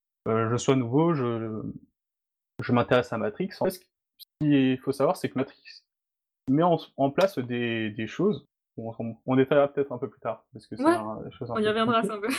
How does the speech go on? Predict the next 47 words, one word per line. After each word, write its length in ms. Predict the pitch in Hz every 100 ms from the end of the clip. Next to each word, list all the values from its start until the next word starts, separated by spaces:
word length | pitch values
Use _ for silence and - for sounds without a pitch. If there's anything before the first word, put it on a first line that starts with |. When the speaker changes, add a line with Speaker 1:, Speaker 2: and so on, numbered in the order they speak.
| -
Speaker 2:
c'est 60 |
un 140 | 240 226
peu 60 |
<laughs> 60 | 131
Speaker 1:
Mais, 200 | 127 131
heu, 680 | 123 120 120 117 117 117 117 -
propose, 320 | 190 190 226
en 100 | 139
fait, 140 | 190 151
des, 540 | 123 120 117 113 113 110 - - -
des 400 | - 127 123 120
éléments 240 | 147 147 190
qui 140 | 123
permettent 440 | - 156 185 -
d'utiliser, 680 | 127 143 151 156 147 139 190 - _ _
en 100 | -
fait, 220 | - 156
heu, 160 | 120 113
ces 300 | - 127 117
comptes 320 | - 151 131
sur, 280 | 123 131 123
heu, 300 | 110 107 104 - _ _ -
WhatsApp, 520 | 113 110 139 139 - - -
par 120 | 110
exemple, 240 | 113 131 135
sur 240 | 117 110
Messenger, 480 | 110 - 110 117 127
sur 220 | - 113
Ins-, 160 | 110 - _ 127
heu, 220 | 120 120 131
Instagram, 320 | - 151 147 -
pas 60 | -
encore, 280 | 143 - -
parce 140 | - -
que 80 |
c'est 100 | - 120
quelque 100 | 120
chose 160 | 120
qui 100 | - 113
est, 200 | 113 120 _ _ _ _ _ _ _ -
de 60 | 120
la 100 | 117
photo, 240 | 123 127
c'est 80 | -
un 40 | 92
peu 80 |
compliqué. 420 | - 110 - 147